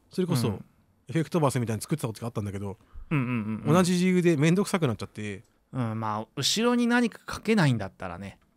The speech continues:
Speaker 1: うん。だから最終段にリバーブがいたりとか、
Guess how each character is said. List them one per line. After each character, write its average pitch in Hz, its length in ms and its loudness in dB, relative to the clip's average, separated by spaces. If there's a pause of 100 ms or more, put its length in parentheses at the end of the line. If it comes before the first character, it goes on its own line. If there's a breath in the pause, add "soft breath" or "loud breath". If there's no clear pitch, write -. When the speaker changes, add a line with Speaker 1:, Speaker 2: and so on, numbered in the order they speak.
(140)
Speaker 1:
う 135 80 -4
ん。 123 260 0
だ 80 60 -12
か - 40 -20 (420)
ら 175 40 0
最 220 240 2
終 240 180 2
段 127 220 4
に 101 220 -6 (100)
リ 113 140 -8
バ 113 140 -2
ー - 20 -4
ブ 104 160 -6
が 107 120 -2
い 101 40 -6
た 131 140 -6
り 101 100 -4
と 98 100 -14
か、 - 180 -10